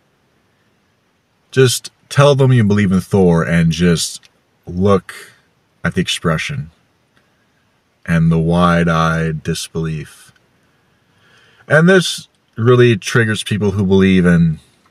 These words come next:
things like science. "Oh, nothing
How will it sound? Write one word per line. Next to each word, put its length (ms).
things 360
like 340
science. 960
"Oh, 280
nothing 840